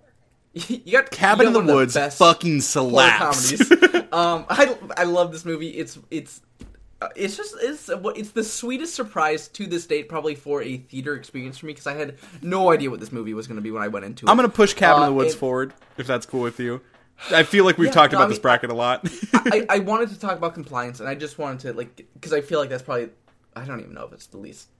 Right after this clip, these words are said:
Speaker 1: known film on this list, because there are definitely some, some,
Speaker 2: I
Speaker 1: uh,
Speaker 2: hadn't,
Speaker 1: pretty
Speaker 2: I hadn't actually
Speaker 1: uh,
Speaker 2: heard of the film beforehand.
Speaker 1: Oh, really?
Speaker 2: Yeah.
Speaker 1: Interesting.
Speaker 2: I knew the story
Speaker 1: Um,
Speaker 2: just 'cause I had already learned about it, but, um,
Speaker 1: Yeah.
Speaker 2: yeah. <laughs> So, Cabin in the Woods moving forward. I know we didn't talk about it a
Speaker 1: Yes.
Speaker 2: lot. We'll probably talk about it more, uh, in the second round <laughs> matchup it has.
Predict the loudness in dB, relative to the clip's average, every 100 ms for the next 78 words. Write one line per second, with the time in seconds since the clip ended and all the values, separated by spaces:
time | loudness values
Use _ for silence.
0 | -20 -16 -16 -16 -18 -16 -18 -16 -12 -12
1 | -12 -20 -20 -16 -14 -12 -12 -14 -16 -16
2 | -16 -18 _ _ -4 -2 0 -2 -6 -6
3 | -4 -4 -4 -6 -8 -6 -8 -8 -14 -14
4 | -16 -18 _ -20 -20 -20 -20 -20 -20 _
5 | -6 -6 -2 -4 -6 -12 -14 -16 -20 -20
6 | -20 _ -2 2 4 2 2 2 2 0
7 | -4 -6 -6 -6 -6 -8 -12 -12 -12 -12
8 | -12 -16 -16 -16 -18 -20 -20 _ _ -12
9 | -12 -12 -18 -6 -4 -4 -8 _ _ _
10 | -10 -6 -6 -6 -2 -2 -2 -12 -16 -12
11 | 2 2 6 4 4 4 2 0 -2 -2
12 | 0 0 2 2 0 0 0 2 0 0
13 | 0 0 0 2 2 2 0 0 2 2
14 | 2 0 -4 -4 -6 -4 -4 -2 -2 0
15 | 0 0 0 -2 -2 -2 -2 -4 -6 -2
16 | -2 -2 -6 -4 -2 -2 -2 -2 -2 -2
17 | -10